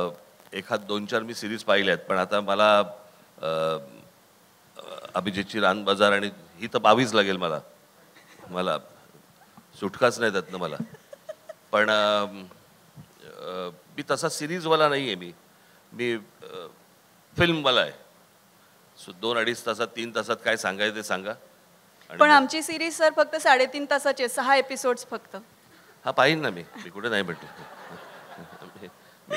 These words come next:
Speaker 1: पाहीन ती मी. पण, अ, अ, तुम्ही म्हणाल की पाठीमागे उभा राहतो मराठी माणसाच्या, मी खरंच सांगतो, एक, मी काय एकटा आहे अशातला भाग नाही. आज, आज, अ, अशोक सरांसारखी पण व्यक्ती आहे, गेली इतकी वर्ष आज इंडस्ट्रीमध्ये आहे. आपल्याला काय वाटतं ते एकटे काम करतात?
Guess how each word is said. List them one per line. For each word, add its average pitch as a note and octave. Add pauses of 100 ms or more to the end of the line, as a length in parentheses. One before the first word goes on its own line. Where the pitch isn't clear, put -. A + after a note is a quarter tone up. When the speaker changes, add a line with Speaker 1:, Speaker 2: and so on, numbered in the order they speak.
Speaker 1:
पाहीन F#2+
ती F#2+
मी. - (600)
पण, D#3
अ, D#3 (580)
अ, A2 (240)
तुम्ही D3
म्हणाल D#3
की E3
पाठीमागे D3
उभा B2
राहतो C3
मराठी B2
माणसाच्या, A#2+ (400)
मी D#3
खरंच F#3+
सांगतो, D3
एक, B2+
मी C3+
काय C3
एकटा A#2+
आहे C#3+
अशातला C3
भाग B2
नाही. A#2+
आज, A#2 (180)
आज, A2 (120)
अ, G2 (500)
अशोक A#2+
सरांसारखी A#2+
पण A#2 (160)
व्यक्ती A2+
आहे, A2
गेली A2 (380)
इतकी D3
वर्ष C3+
आज C3
इंडस्ट्रीमध्ये A#2
आहे. F2 (960)
आपल्याला F#3+
काय F#3
वाटतं C#3+
ते D3
एकटे B2+
काम B2+
करतात? G#2